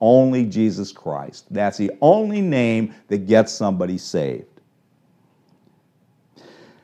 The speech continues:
Now, when they saw the boldness of Peter and John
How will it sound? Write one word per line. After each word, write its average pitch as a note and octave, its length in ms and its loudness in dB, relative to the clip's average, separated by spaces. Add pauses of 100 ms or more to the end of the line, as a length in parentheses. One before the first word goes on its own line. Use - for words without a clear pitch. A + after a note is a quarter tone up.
(120)
Now, G#2+ 180 6
when G#2+ 100 8
they G#2+ 100 10
saw C#3 320 10
the D#3+ 120 8
boldness C#3+ 560 10
of G2+ 100 -2
Peter G2+ 280 4
and F#2+ 140 0
John F#2+ 420 0